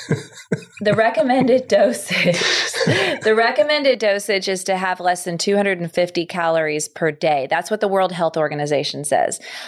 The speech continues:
Speaker 2: But even that's
Speaker 1: two hundred fifty calories?
Speaker 2: The two hundred fifty calories per day that came from sugar.
Speaker 1: Oh.
Speaker 2: Okay. So if you're having
Speaker 1: It's like, you ain't getting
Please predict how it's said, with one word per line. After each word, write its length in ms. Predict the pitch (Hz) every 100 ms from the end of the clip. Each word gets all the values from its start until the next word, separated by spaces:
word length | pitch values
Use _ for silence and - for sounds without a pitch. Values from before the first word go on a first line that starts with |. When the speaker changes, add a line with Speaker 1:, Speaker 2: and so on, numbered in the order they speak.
| -
Speaker 2:
But 600 | 190 190 185 180 180 175 -
even 260 | 175 175 170
that's 240 | 160 -
Speaker 1:
two 140 | - 151
hundred 180 | 131
fifty 200 | - 113
calories? 500 | - 110 135 190 240 175
Speaker 2:
The 140 | 202 -
two 140 | 262
hundred 120 | 247
fifty 140 | 226 214
calories 560 | 208 190 185 160 156
per 140 | - 170
day 280 | 165 151 147
that 160 | 170 -
came 200 | 190 175
from 160 | 156
sugar. 360 | 156 156 - - -
Speaker 1:
Oh. 340 | - 151 - -
Speaker 2:
Okay. 180 | 208 208
So 140 | 202 196
if 100 | 202
you're 260 | 220 262
having 500 | 277 277 220 214 202
Speaker 1:
It's 80 | 190
like, 80 | 185
you 60 | -
ain't 280 | 127 85 71
getting 320 | 90 76